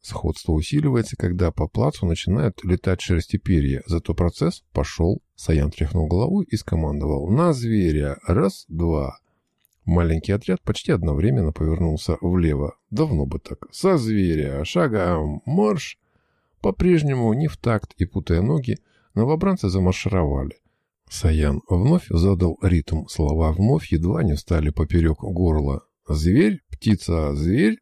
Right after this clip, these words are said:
птица, зверь, птица». Служить в армии Сергею Белкину не довелось.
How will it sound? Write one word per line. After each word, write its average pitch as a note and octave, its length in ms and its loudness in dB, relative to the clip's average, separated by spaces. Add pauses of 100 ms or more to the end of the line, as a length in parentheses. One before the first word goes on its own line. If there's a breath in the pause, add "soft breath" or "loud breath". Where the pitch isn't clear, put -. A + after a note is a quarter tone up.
(120)
птица, - 640 -4
зверь, G#2 420 0 (220)
птица». G2 580 -4 (920)
Служить F2+ 680 2
в G#2 120 2
армии D3 280 2
Сергею F2 460 2
Белкину F2+ 580 2
не E2 160 0
довелось. D#2 640 -2